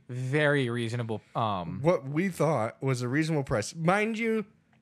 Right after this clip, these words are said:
Speaker 2: backstory on David Henry, in case you don't know.
Speaker 1: Yeah.
Speaker 2: He's done Wizards of Waverly Place,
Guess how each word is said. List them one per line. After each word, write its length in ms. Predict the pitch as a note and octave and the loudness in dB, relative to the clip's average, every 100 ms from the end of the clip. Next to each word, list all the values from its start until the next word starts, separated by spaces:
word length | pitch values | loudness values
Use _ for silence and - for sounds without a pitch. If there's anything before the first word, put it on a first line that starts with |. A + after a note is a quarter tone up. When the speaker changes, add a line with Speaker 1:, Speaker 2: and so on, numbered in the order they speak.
| _ - A#2+ - | _ -20 -10 0
Speaker 2:
backstory 560 | E3 F#3 - F#3+ F3+ | 2 0 -2 0 2
on 100 | D#3 | 2
David 260 | C#3 C#3 A#2+ | 2 0 0
Henry, 360 | C3 B2+ A#2+ A#2 | 0 2 2 0
in 100 | A#2 | -2
case 300 | D3+ D3 C#3+ | -2 -4 -4
you 80 | B2 | -4
don't 200 | A2 F#2+ | -4 -6
know. 260 | D#2+ D#2+ - _ - | -10 -12 -18 _ -8
Speaker 1:
Yeah. 240 | A#2 E2+ - _ _ _ | -4 -4 -8 _ _ _
Speaker 2:
He's 240 | B2+ B2+ | -4 0
done 240 | C#3 C3+ | 2 2
Wizards 360 | B2+ F3 F#3+ E3+ | 2 0 -2 -4
of 80 | D#3+ | 0
Waverly 380 | D3+ D3 C#3 A#2 | 0 2 -2 -2
Place, 640 | B2 G#2+ G2 G2 - | -4 -4 -4 -6 -12